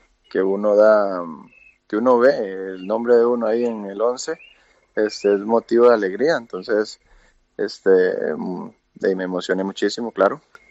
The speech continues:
La gente me preguntaba y sin-, sinceramente, este, mi respuesta era que no lo tenía claro porque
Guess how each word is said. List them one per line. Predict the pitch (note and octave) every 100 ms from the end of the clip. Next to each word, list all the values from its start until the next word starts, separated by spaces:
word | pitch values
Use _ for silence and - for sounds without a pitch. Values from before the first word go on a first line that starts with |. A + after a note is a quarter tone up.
| _ _ _ G#2
La | B2+ B2 A#2+ B2
gente | C#3+ E3+
me | F3+
preguntaba | E3 D3 C#3+ C#3 D#3 F#3
y | E3+
sin-, | C#3 A#2+ -
sinceramente, | - A#2 A2 - D3 D3+ D#3 E3+ E3+ G#3 - _ _ _ _ _ _ _ _
este, | - B2 A2 _ - - - - A#2 A#2 A2+
mi | A2+ A#2
respuesta | A2 A2 - B2 - C#3
era | D3+
que | C#3+ B2+ A#2 G#2+ G2
no | A2 - F#2+ G2+ A2
lo | A#2+ C3
tenía | A#2 A#2
claro | - C3 D3
porque | B2+ G#2+ -